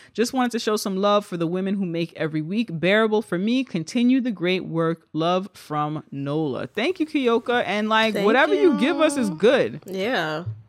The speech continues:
Speaker 1: It doesn't matter. So what you donated was plenty, and we appreciate that, and it was, it's gonna go a
Speaker 2: Yeah.
Speaker 1: long
Speaker 2: It's a
Speaker 1: way. So thank you
Speaker 2: collective
Speaker 1: so
Speaker 2: thing.
Speaker 1: much.
Speaker 2: So, like, the, like, don't,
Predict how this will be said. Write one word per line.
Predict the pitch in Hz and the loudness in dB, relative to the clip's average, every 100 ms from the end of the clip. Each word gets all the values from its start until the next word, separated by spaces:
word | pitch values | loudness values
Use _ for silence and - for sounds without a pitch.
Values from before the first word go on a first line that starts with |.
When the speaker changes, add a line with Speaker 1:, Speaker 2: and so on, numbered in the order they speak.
| - | -2
Speaker 1:
It | 196 202 | 0 2
doesn't | 233 311 262 | 0 0 -2
matter. | 180 220 180 117 | 0 0 0 -4
So | 135 151 | -4 -4
what | 156 185 | -4 -4
you | 247 | -4
donated | 233 240 233 240 | -2 0 0 0
was | 208 170 | -2 -6
plenty, | - 214 226 233 226 | -4 -2 -2 -4 -4
and | 147 151 | -4 -4
we | 170 | -4
appreciate | 160 190 185 185 175 165 | -4 -6 -6 -6 -6 -2
that, | 165 131 | -2 -2
and | 139 | -4
it | 143 | -8
was, | 139 - - | -10 -12 -12
it's | 143 | -10
gonna | - | -6
go | 262 | -4
a | 277 | -4
Speaker 2:
Yeah. | |
Speaker 1:
long | 262 254 | -6 -4
Speaker 2:
It's | |
a | 240 | -2
Speaker 1:
way. | |
So | 247 330 | 0 0
thank | |
you | 320 | 4
Speaker 2:
collective | 277 285 277 262 269 | 4 4 4 4 4
Speaker 1:
so | 254 | 2
Speaker 2:
thing. | 247 190 160 | 0 2 0
Speaker 1:
much. | 160 | -2
Speaker 2:
So, | 165 | -2
like, | 170 160 170 | 0 -2 -4
the, | 139 | -6
like, | 139 180 170 175 | -4 -4 -4 -6
don't, | 180 170 185 185 185 - | -6 -6 -4 -6 -8 -12